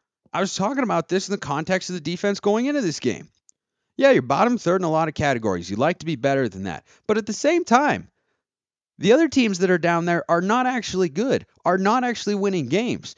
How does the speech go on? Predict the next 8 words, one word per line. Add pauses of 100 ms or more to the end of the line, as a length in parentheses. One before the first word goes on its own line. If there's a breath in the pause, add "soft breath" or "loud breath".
(160 soft breath)
There's
Arizona, (200 soft breath)
there's
Colorado, (140 loud breath)
there's
Arizona
State, (100)
right?